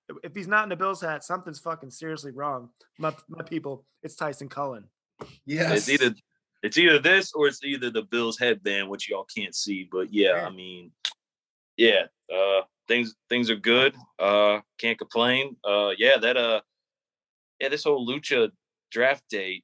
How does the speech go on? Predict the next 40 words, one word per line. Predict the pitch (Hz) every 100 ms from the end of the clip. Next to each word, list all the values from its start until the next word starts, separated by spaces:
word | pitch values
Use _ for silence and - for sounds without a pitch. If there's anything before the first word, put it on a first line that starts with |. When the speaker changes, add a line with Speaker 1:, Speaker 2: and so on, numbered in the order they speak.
| -
Speaker 3:
is, | 98 95 85
uh, | 92 92 92 90 - _ _ _ - 110
really | 110
getting | 95 92
out | 85
of | 82
hand. | 110 123 85 _ _ -
Uh, | 87 90 90
Speaker 1:
All | - _ _ _ -
right. | 139 160 160
Speaker 3:
but | 90 90 -
it | 107
is, | 107 - _ _ -
it, | 101 110
it | 113
is | 120 110
what | 117 110
it | 110
is. | 123 113 - -
Uh, | 101 101 98 _ _ _ -
I'm, | 110 120
I'm, | 110 113 101
I'm, | 104
I'm | 110
happy | 127 123 120
to | 113
be | 131
here, | 135 143 147
and, | 123 113 110
uh, | 110 110 107 _ _ -
I |
can't | - 117
wait | 117 113
till | 113
the |
N | 110
F | 107 110
L | 104
draft | 110 110 110
starts, | - 113 123 - - -